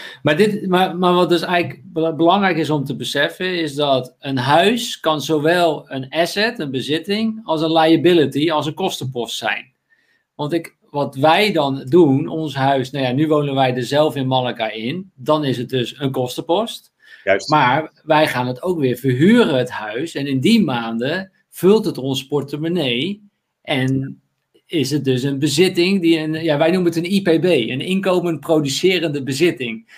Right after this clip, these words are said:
Speaker 1: Wij,
Speaker 2: Oh, mooi.
Speaker 1: wij, wij hebben zo, wij hebben zoiets van: je moet gewoon in het leven I P B'tjes verzamelen, want die kunnen voor, voor jou gaan werken. Dus dat zijn inkomen producerende bezittingen.
Speaker 2: Ja.
Speaker 1: Ehm, en dan vult hij je portemonnee.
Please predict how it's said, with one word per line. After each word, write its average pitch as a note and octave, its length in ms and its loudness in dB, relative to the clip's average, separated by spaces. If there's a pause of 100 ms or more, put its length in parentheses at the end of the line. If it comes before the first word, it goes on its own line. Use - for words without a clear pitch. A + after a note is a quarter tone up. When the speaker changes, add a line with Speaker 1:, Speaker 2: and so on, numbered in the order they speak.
(200)
Speaker 1:
Wij, D3 100 0
Speaker 2:
Oh, D#3 80 4
mooi. D3+ 140 6
Speaker 1:
wij, E3 80 2
wij E3 160 2
hebben F3 180 0
zo, F#3+ 100 2
wij F3 280 2
hebben G3 160 2
zoiets G3 240 0
van: F3+ 180 -2
je F3+ 60 0
moet F#3+ 200 -4
gewoon F#3 180 -4
in F3 80 -2
het D#3+ 120 -2
leven F3+ 380 2
I F#3+ 80 -2
P E3 180 2
B'tjes F#3+ 440 -2
verzamelen, C3 760 -4 (340)
want D3 140 -6
die F#3+ 120 -2
kunnen D#3 280 0
voor, D3+ 340 -4
voor D3 180 -4
jou C#3+ 160 0
gaan D3 160 -6
werken. D3+ 420 -2
Dus A#2+ 140 -12
dat D3 120 -14
zijn D3+ 200 -6
inkomen F3 600 -2
producerende D#3 840 0
bezittingen. B2+ 720 -8 (460)
Speaker 2:
Ja. A#2+ 260 2
Speaker 1:
Ehm, C#3 640 -2 (380)
en D3 160 -2
dan G3 200 4
vult G#3+ 240 4
hij G#3 100 2
je D#3 140 4
portemonnee. A#2+ 800 -4